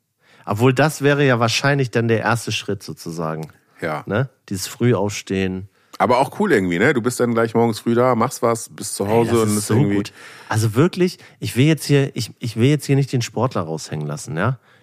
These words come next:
Speaker 1: Der ich ganz offensichtlich nicht bin. Aber es ist wirklich, wenn du morgens Sport machst, ne?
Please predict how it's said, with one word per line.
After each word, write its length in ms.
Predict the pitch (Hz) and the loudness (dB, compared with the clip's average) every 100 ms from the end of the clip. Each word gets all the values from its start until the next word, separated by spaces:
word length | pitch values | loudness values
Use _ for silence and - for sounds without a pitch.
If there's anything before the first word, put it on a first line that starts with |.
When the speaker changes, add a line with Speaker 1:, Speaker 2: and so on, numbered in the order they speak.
| _ | _
Speaker 1:
Der 120 | 101 | 2
ich 120 | 107 - | 2 2
ganz 240 | 117 127 | 0 0
offensichtlich 560 | 98 104 95 98 95 92 | -6 -4 -4 -4 -6 -6
nicht 240 | 92 - | -8 -8
bin. 240 | 80 73 - _ | -8 -8 -12 _
Aber 500 | 107 104 101 98 104 _ _ _ | 0 2 2 2 -2 _ _ _
es 180 | 117 127 | -4 -4
ist 240 | 127 - | -8 -2
wirklich, 340 | 143 196 156 147 | 0 2 0 0
wenn 120 | 147 | 2
du 80 | 143 | 2
morgens 600 | 139 175 247 240 - - _ - | 4 4 2 -2 -10 -18 _ -12
Sport 460 | - - 185 185 | -6 0 0 0
machst, 320 | 85 80 - | -6 -8 -4
ne? 220 | 101 175 | 0 0